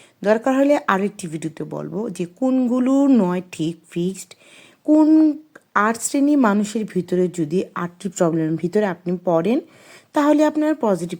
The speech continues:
পাবেন। অনেকেই মালাতিয়া বা কোনো একটা অসুস্থ আপনার দিয়ে আপনি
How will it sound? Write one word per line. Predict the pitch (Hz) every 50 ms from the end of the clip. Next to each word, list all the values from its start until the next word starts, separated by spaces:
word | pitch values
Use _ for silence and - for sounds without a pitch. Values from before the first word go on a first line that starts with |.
| - -
পাবেন। | 156 143 147 - - - 160 - - _ _ _ _ _ _ _ _ _ _ _ _ _ _ _ _ _ _ _ _ _ _ _ _ _ _ _ _ _ _ _ _ _ _ _ _ _ _
অনেকেই | - 220 233 262 269 262 320 311
মালাতিয়া | 302 269 220 202 202 214 214 214 240 240 233 240 226
বা | 196 196 175
কোনো | 170 - - 180 180 180
একটা | 170 175 - 170
অসুস্থ | 156 151 156 - - 180 170 - - 180
আপনার | 175 165 170 175 165 160 156 156 147 147
দিয়ে | 151 175 175 175 180 190 196 -
আপনি | - 165 - - 165 160